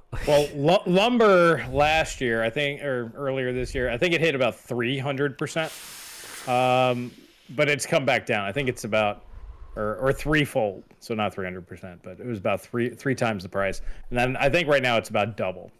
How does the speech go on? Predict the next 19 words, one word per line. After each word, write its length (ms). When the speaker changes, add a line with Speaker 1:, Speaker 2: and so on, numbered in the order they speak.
Speaker 2:
So 200
I'd 140
say 160
it's 140
about 340
the 100
plus 360
one 140
hundred 240
percent 340
Speaker 1:
Yeah, 120
Speaker 2:
range. 120
Speaker 1:
but 120
in 120
saying 300
that, 140
go, 120
Chris, 340
like, 260